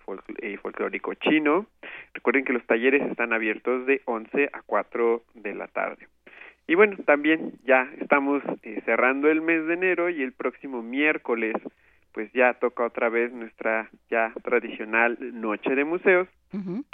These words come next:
Speaker 1: Recuerden que los, es la noche en la cual los museos estamos abiertos hasta las diez de la noche para que visiten los murales, el edificio y, por supuesto, la exposición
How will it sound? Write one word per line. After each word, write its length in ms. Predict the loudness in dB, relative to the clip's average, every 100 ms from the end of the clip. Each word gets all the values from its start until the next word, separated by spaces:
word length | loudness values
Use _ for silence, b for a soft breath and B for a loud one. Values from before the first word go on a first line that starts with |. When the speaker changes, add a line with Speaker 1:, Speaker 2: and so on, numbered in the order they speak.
| -20 _
Speaker 1:
Recuerden 420 | -8 0 0 0
que 120 | -2 -2
los, 180 | -2 -4
es 260 | -8 -6 -4
la 120 | -2
noche 320 | 0 0 0 -4
en 80 |
la 100 | -4
cual 320 | -2 -2 -2 -6
los 200 | -6 -4
museos 400 | -4 -4 0 0 -2
estamos 380 | -6 -4 -4 -6
abiertos 440 | -4 -2 -4 -2
hasta 240 | -4 -2 -2
las 220 | -2 -4
diez 260 | 2 2
de 100 | 2
la 140 | -4 -4
noche 560 | 2 2 4 0 -2 -6 B B B _
para 180 | 4 4
que 340 | 4 4 2 -2
visiten 420 | -6 -6 -4 -2
los 140 | -4
murales, 520 | 0 4 4 4 0 0
el 160 | -4 -2
edificio 460 | -2 -2 -6 -6 -6
y, 40 |
por 160 | -8 -10
supuesto, 460 | -10 -14 -12 -6
la 80 | -4
exposición 680 | -4 -8 -14 -14 -10 -4 -4